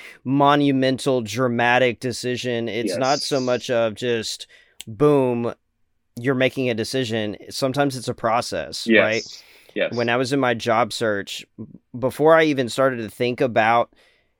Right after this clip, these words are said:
Speaker 1: looking for jobs in Beaumont, I was
Speaker 2: Mm-hmm.
Speaker 1: ninety-five applications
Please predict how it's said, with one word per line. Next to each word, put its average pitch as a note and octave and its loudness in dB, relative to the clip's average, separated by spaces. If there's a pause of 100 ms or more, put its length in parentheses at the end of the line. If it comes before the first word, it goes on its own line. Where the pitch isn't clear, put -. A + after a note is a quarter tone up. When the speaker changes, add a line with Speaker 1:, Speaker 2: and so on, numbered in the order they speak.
(120)
Speaker 1:
looking B2 -2
for B2 2
jobs A2+ 2
in A2 -2
Beaumont, A#2+ 0
I A#2 -2
was C3+ 0
Speaker 2:
Mm-hmm. A2+ -2
Speaker 1:
ninety-five A#2+ 2
applications A#2 -2